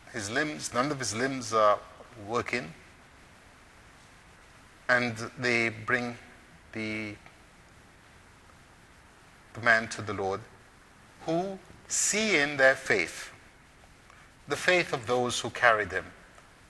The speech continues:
because they, like the centurion, they, like the, um, leper, sense or knew,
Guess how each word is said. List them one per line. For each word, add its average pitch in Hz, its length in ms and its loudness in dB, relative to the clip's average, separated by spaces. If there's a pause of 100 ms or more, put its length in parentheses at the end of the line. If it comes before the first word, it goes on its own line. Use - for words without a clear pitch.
(360)
because 113 320 -2
they, 151 180 4
like 117 300 4
the 107 100 2
centurion, 110 840 -2 (540)
they, 113 200 0
like 107 480 2
the, 104 340 -6 (1200)
um, 104 260 4 (340)
leper, 131 420 10 (760)
sense - 680 2 (560)
or 107 80 -8
knew, 135 340 -6